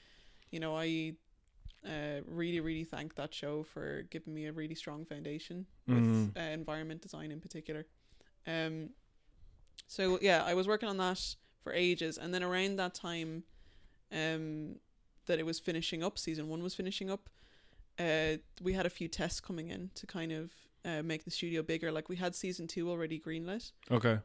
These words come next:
Speaker 1: but they were wanting to get something else in to kinda grow the Manchester base 'cause we only had the one show.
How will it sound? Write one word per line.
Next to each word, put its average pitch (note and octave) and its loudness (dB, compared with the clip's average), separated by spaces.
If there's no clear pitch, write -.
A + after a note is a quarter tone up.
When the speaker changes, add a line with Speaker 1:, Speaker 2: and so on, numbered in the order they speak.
Speaker 1:
but - -2
they E3+ 0
were D#3+ 2
wanting E3+ -4
to - -16
get E3 -6
something E3+ -8
else D#3 -8
in D#3+ -8
to - -14
kinda E3 -8
grow D#3 -2
the D#3 -8
Manchester D#3+ -6
base D#3+ -6
'cause - -8
we E3 -2
only D#3+ -4
had E3+ -6
the D#3 -6
one D#3 -6
show. E3 -2